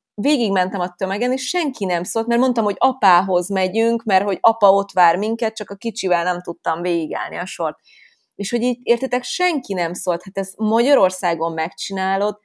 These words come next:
lehet nem is engednek odáig az emberek, de legalábbis háromszor beszólnak, hogy mit csinálok. Szóval, hogy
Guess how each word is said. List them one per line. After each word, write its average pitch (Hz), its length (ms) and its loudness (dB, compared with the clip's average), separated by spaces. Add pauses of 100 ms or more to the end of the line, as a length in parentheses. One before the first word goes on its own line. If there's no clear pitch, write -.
(100)
lehet 339 240 2
nem 339 140 -2
is 277 140 -4
engednek 196 500 0
odáig 165 380 4
az 185 140 4
emberek, 175 480 2
de 185 100 2
legalábbis 185 760 0 (100)
háromszor 165 640 0
beszólnak, 160 640 -2
hogy 165 200 -2 (100)
mit 175 220 -12
csinálok. 147 580 -4
Szóval, 180 400 4
hogy 196 200 -2